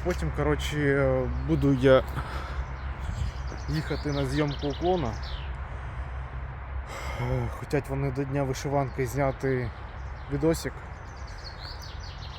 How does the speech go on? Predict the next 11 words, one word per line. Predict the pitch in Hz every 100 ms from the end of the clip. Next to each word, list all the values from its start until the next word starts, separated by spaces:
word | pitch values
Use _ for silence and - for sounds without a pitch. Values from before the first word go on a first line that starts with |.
| -
О, | 139 139
як | 120 131 -
ми | 147
читаємо | 143 127 135 143 135 135
з | -
тих, | - 156 143 - - - - - -
ну, | 214 131
з |
тих | - 151 143 127
два | 127 139
кольори. | 135 139 127 123 117